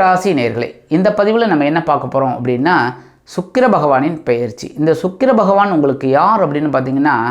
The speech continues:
அற்புதம். என்ன அப்படின்னா களத்திராதிபதி, அதே சமயம் விரையாதிபதி. உங்களுக்கு பார்த்தீங்கன்னா செலவே ஓரளவுக்கு ஆகியிருக்காது.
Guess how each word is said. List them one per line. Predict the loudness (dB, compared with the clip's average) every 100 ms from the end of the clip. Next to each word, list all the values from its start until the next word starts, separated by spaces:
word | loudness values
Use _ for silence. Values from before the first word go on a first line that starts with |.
| -6 -14 -18 -4 -2
அற்புதம். | 2 2 2 -2 -12 -6 -2
என்ன | 0 2 0
அப்படின்னா | 0 0 2 2 0 -4 -10 -20 -6 0
களத்திராதிபதி, | 2 2 2 4 4 4 2 0 -2 -4 -2
அதே | 0 0 0
சமயம் | -2 -2 -2 -2
விரையாதிபதி. | 0 2 2 2 2 -2 -6 -10 -20 _ _ -2
உங்களுக்கு | 2 2 2
பார்த்தீங்கன்னா | 0 0 0 2 2 0 -2 -10 -20 _ _ -12
செலவே | -2 2 2 2 0 -2 -4 -14 _ _ -4
ஓரளவுக்கு | 0 2 0 -2 -2 0
ஆகியிருக்காது. | -2 -4 -8 -10